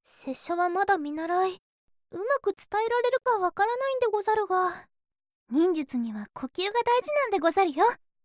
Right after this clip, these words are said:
血の流れを意識し、体内に大きなエネルギーを発生させて、それをババンって解き放つ。浅くはなくて深い。町人への道は簡単でござらん。ちなみに何も唱えなくても発動できるんでござるよ。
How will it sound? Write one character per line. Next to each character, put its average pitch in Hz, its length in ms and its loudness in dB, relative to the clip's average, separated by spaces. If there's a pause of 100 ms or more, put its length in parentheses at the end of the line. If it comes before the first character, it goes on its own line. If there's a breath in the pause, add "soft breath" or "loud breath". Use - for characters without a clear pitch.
(140)
血 - 160 -6
の 277 140 0
流 349 260 2
れ 370 140 2
を 294 80 -2
意 311 100 -4
識 - 260 2
し、 294 280 -2 (440)
体 480 220 0
内 415 180 0
に 269 160 -2
大 262 80 -2 (140)
き 480 140 -2
な 381 120 0
エ 311 60 -4
ネ 349 140 0
ル 403 120 0
ギ 330 200 -4
ー 269 40 -2
を 262 40 -6
発 - 240 -12
生 403 180 -2
さ 403 140 -6
せ 403 120 -4
て、 466 120 -2 (560)
そ - 200 -14
れ 294 100 -8 (120)
を 453 160 4 (380)
バ 349 80 6
バ - 20 -
ン - 40 8
っ - 20 -6 (380)
て 508 180 4
解 370 160 -2
き 480 80 -2
放 453 60 -2 (260)
つ。 587 180 -2 (720)
浅 240 300 -2
く 415 140 -2
は 349 140 2
な 277 100 -4
く - 120 -14
て 226 100 -12
深 - 360 -8
い。 254 100 -12 (420)
町 285 220 -2
人 349 240 -2
へ 370 80 0
の 339 140 -2
道 240 320 -4
は 285 120 0
簡 320 240 -8
単 403 200 2
で 415 80 2
ご 415 140 2
ざ 453 140 0 (160)
ら 381 60 2
ん。 269 80 -12 (540)
ち - 140 -8
な 370 120 2
み 466 120 0
に 466 200 0
何 330 240 -2
も 466 80 2
唱 508 160 0
え 539 220 2
な 571 80 4
く - 80 -6
て 349 100 -4
も 262 140 -2
発 262 260 -6
動 392 140 2
で 381 100 -4
き 508 140 -10
る 571 100 0
ん 480 40 -2
で 381 80 2
ご 311 120 -2
ざ 381 120 4
る 302 80 -2
よ。 311 160 4